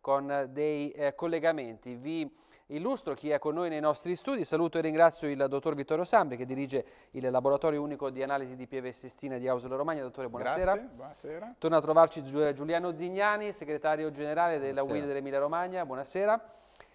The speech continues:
Speaker 1: E Massimo Bulbi, consigliere regionale del Partito Dem-, Democratico, buonasera consigliere.
Speaker 3: Buonasera.
Speaker 1: E in collegamento da Rimini c'è Patrizia Rinaldis, prima nostra ospite in collegamento, che è, eh, presidente de-, dell'Associazione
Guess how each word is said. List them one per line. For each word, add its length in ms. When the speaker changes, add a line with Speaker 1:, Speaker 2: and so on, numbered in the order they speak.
Speaker 1:
E 300
Massimo 400
Bulbi, 260
consigliere 460
regionale 500
del 140
Partito 340
Dem-, 380
Democratico, 640
buonasera 460
consigliere. 420
Speaker 3:
Buonasera. 260
Speaker 1:
E 100
in 220
collegamento 640
da 140
Rimini 520
c'è 340
Patrizia 500
Rinaldis, 840
prima 240
nostra 400
ospite 360
in 280
collegamento, 840
che 280
è, 220
eh, 80
presidente 420
de-, 300
dell'Associazione 720